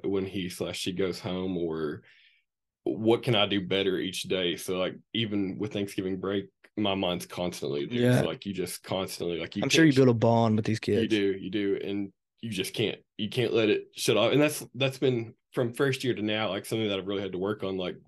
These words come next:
Speaker 1: because obviously your first year, you're still trying to figure everything out.
Speaker 2: Yeah.
Speaker 1: And then now, like, making time, like, for everything else as well. So, like, school, trying to separate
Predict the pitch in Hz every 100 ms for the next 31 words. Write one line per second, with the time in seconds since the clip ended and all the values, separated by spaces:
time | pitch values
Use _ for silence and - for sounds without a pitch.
0 | _ _ _ 98 95 90 - - - 104
1 | - 98 95 90 - 107 98 - - 113
2 | 120 107 110 101 98 90 92 127 127 101
3 | - - _ _ _ _ _ 98 98 101
4 | 95 90 82 - _ _ - 107 107 107
5 | 90 82 - _ _ _ _ - 120 113
6 | 117 101 95 - 101 101 101 98 92 82
7 | - _ _ _ _ - 117 107 98 92
8 | 87 90 - - - 85 64 - - 78
9 | 73 - _ _ - - 113 107 101 98
10 | 95 - _ _ _ _ _ _ _ _
11 | _ _ - 143 120 - - 107 - 101
12 | 80 -